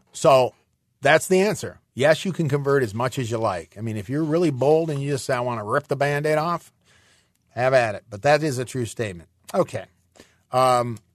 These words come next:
life insurance proceeds. I'll just answer this, which I just did. Life insurance proceeds are income tax free to the beneficiary. Is that correct or incorrect?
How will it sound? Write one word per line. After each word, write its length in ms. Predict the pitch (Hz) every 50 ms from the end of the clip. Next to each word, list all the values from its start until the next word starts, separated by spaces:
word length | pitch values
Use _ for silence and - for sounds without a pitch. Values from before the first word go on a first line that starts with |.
| _ -
life 320 | 131 156 202 247 - -
insurance 360 | 175 143 - - 139 127 117 -
proceeds. 460 | - - 123 113 104 - 117 104 123
I'll 120 | 139 156
just 200 | 139 131 - -
answer 240 | 131 120 113 107 -
this, 140 | 110 - -
which 260 | 117 104 92 - -
I 80 | 104 101
just 240 | 101 107 98 95
did. 160 | 110 117 110 104
Life 260 | 120 139 156 - -
insurance 380 | 170 135 - 156 143 127 113
proceeds 500 | - - 131 123 117 110 - 120 113 110
are 120 | 113 110 107
income 280 | 117 131 117 131 123
tax 240 | 110 - 117 117 107
free 200 | - - 117 110
to 80 | 110 101
the 80 | 101
beneficiary. 580 | 90 104 101 98 - - 117 - - 95 95 95
Is 80 | 95 98
that 200 | 107 110 110 -
correct 280 | - 120 104 98 -
or 60 | 110
incorrect? 360 | 101 - - - 90 80 _